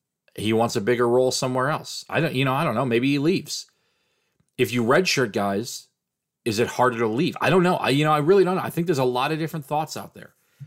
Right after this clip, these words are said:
but there's just, there's a part of me that wonders, could he have been a guy that you could have brought in? Now, I say that,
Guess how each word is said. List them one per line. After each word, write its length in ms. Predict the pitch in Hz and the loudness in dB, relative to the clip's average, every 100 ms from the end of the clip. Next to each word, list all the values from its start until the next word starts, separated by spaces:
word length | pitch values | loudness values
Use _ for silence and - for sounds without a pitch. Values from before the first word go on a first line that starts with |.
| - _ | -20 _
but 160 | 131 127 | -4 2
there's 180 | 147 135 | 2 2
just, 180 | 170 | 0
there's 220 | 131 151 165 | 2 2 2
a 80 | |
part 220 | - 165 156 | 0 2 0
of 60 | |
me 100 | 135 | 2
that 180 | 117 110 | 0 0
wonders, 480 | 104 120 101 92 - _ _ _ _ _ _ _ _ _ _ - - | -2 -2 -2 -4 -8 _ _ _ _ _ _ _ _ _ _ -16 -8
could 240 | - 170 | 2 4
he 240 | 147 175 | 4 2
have 140 | 165 117 | 2 2
been 140 | 131 | 0
a 60 | 117 | 0
guy 260 | 104 110 | 0 0
that 120 | 104 98 | 0 -4
you 100 | 101 | -4
could 140 | 107 | -4
have 100 | 92 | -4
brought 240 | 98 95 | -4 -4
in? 180 | 95 87 - | -4 -8 -10
Now, 200 | 127 160 | 0 0
I 160 | 127 135 | 2 0
say 420 | 127 - 170 233 | 0 0 0 0
that, 500 | 202 104 107 - - | 0 -2 -6 -12 -20